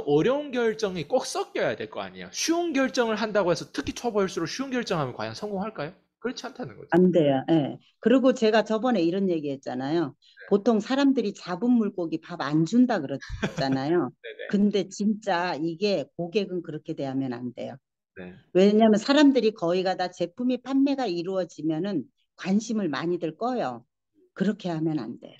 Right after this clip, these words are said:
Speaker 1: 초보일수록
Speaker 2: 계속,
Speaker 1: 그렇게 하셔서.
Speaker 2: 예, 지속적인 관심을 가지면서
Speaker 1: 네.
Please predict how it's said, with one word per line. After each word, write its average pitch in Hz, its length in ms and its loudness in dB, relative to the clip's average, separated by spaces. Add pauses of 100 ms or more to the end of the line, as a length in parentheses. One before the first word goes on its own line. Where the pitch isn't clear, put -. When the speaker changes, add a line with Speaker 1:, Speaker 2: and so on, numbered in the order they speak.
Speaker 1:
초보일수록 190 500 -2
Speaker 2:
계속, 175 300 2
Speaker 1:
그렇게 269 220 8
하셔서. - 120 -20 (500)
Speaker 2:
예, 170 340 8
지속적인 247 760 4
관심을 220 560 0
가지면서 180 840 0 (460)
Speaker 1:
네. 92 200 -12